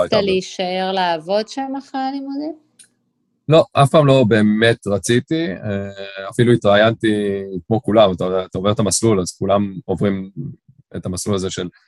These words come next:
Speaker 1: להגיש מועמדות ל-, להתמחות, או לשווה ערך התמחות באנגליה, וגם אני עשיתי, אמרתי, "יאללה, כולם עושים, אז גם אני אעשה", אבל לא באמת רציתי, ו-, ומשרד אחד אפילו אמר לי, אה, "לא, לא קיבלנו אותך, כי, כי לא חשבנו שאתה באמת רוצה להיות פה."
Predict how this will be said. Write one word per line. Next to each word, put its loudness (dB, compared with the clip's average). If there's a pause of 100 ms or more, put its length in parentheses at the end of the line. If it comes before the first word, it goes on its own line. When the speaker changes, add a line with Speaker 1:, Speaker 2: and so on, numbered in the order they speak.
(260)
Speaker 1:
להגיש 4
מועמדות 2
ל-, -2
להתמחות, -2 (160)
או -10 (100)
לשווה -4
ערך -2
התמחות -6
באנגליה, 0 (640)
וגם 0
אני 4
עשיתי, -2
אמרתי, -2
"יאללה, 2
כולם -4
עושים, -2
אז -6
גם -6
אני 0
אעשה", -2 (180)
אבל -4 (360)
לא 0
באמת 0
רציתי, -4
ו-, -6 (1160)
ומשרד 4
אחד 4
אפילו 4
אמר 4
לי, -2 (240)
אה, -6 (220)
"לא, -2
לא 2
קיבלנו 2
אותך, -6
כי, -6 (160)
כי -8
לא -2
חשבנו -2
שאתה -6
באמת -4
רוצה -6
להיות -4
פה." -18